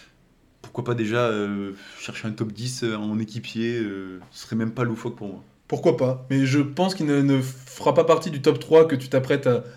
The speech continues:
Speaker 2: à nous donner.
Speaker 1: Bah, non, il fera pas partie de mon top trois, ça c'est vrai.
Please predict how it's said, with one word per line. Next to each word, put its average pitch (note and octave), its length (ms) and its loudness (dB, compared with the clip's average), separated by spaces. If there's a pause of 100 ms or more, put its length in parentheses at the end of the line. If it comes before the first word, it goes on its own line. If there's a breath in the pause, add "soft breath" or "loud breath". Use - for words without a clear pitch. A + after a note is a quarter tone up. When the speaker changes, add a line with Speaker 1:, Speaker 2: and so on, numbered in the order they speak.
(140 loud breath)
Speaker 2:
à C#3 80 2
nous C#3 120 4
donner. C3 300 4 (460)
Speaker 1:
Bah, A#2 280 4
non, A2+ 180 -4
il G2 220 -2
fera G#2 140 -10
pas B2 80 -4
partie C3+ 180 -6
de A#2+ 40 -2
mon G#2 60 -6
top G2+ 120 -4
trois, - 140 -12
ça G#2 120 -8
c'est G#2 100 -8
vrai. F#2 140 -10